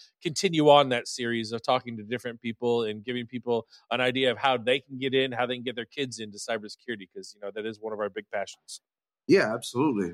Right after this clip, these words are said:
Speaker 2: And, and for any of you in the audience that are also from New York City or want to move to New York City, if you're great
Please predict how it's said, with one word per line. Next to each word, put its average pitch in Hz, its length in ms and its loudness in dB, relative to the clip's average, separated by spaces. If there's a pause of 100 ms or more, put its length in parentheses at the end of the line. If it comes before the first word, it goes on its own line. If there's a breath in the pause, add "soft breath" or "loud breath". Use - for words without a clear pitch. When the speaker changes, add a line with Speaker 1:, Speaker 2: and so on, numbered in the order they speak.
Speaker 2:
And, 127 220 2
and 131 160 0
for 139 160 0
any 156 500 2
of 127 140 6
you 139 180 10
in 131 60 6
the 127 60 4
audience 131 440 2
that 110 140 2
are 101 100 4
also 110 240 2
from 120 140 0
New 123 60 6
York 120 120 2
City 127 220 4
or 101 80 4
want 98 320 2
to - 80 -2
move 123 160 4
to 123 80 2
New 127 60 8
York 127 120 0
City, 143 280 4 (560 soft breath)
if 127 180 4
you're 180 140 6
great 135 440 0